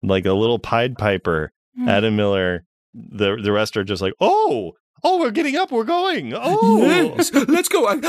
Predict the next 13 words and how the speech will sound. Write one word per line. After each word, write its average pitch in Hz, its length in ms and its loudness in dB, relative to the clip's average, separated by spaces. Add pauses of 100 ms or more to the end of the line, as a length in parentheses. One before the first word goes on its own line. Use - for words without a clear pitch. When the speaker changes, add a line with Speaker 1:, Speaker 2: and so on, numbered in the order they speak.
(120)
Speaker 3:
I 392 80 0
found 220 300 0
another, 202 500 0 (220)
uh, 175 140 2
thing 180 200 -2
we 170 140 -2
can 165 120 -2
eat 151 200 0
over 156 180 0
here. 277 360 -2
Ooh. 311 360 0
Speaker 1:
"Oh, 320 520 2 (280)
oh, 370 520 0